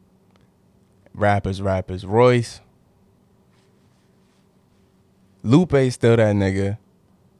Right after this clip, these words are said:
Black Thought still that nigga.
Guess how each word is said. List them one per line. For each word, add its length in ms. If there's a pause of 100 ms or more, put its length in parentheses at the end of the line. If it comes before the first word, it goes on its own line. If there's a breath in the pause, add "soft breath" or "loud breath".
(1400)
Black 320
Thought 280
still 200
that 160
nigga. 440